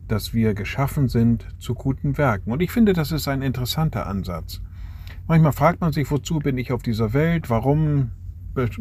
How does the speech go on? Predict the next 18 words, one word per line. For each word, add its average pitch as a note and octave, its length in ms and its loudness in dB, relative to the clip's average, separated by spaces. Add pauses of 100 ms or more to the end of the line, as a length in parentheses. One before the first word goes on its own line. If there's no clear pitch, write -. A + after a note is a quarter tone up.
(100)
geschieht B2 440 0
dieses E3+ 380 2
in B2+ 100 4
meinem B2 320 6
Leben D#3 480 4 (160)
wo-, B2+ 140 0
und A#2 440 0 (180)
warum A2 320 2
das G2+ 160 0
andere?“ C#3 480 2 (1400)
Der C3+ 100 6
Schreiber A3+ 300 4
des F3+ 120 -2
Epheserbriefes C#3 840 0
meint, G#2+ 680 2
wir C3 300 0
sind D3+ 460 -2 (160)
Gottes C#3+ 520 0